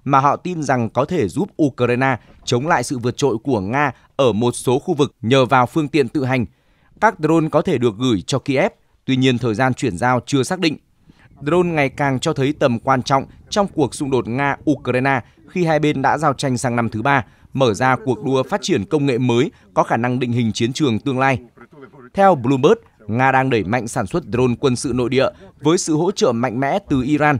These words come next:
Trong khi đó, các đồng minh của Ukraine hứa hẹn chuyển giao một triệu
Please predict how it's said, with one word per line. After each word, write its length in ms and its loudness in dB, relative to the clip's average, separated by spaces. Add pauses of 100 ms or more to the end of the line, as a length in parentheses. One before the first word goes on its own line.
(520)
Trong 200 0
khi 120 -4
đó, 220 4
các 260 -6
đồng 240 -2
minh 180 0
của 260 0 (120)
Ukraine 540 0 (280)
hứa 160 2
hẹn 200 -2
chuyển 240 -2
giao 200 2
một 200 -2
triệu 180 0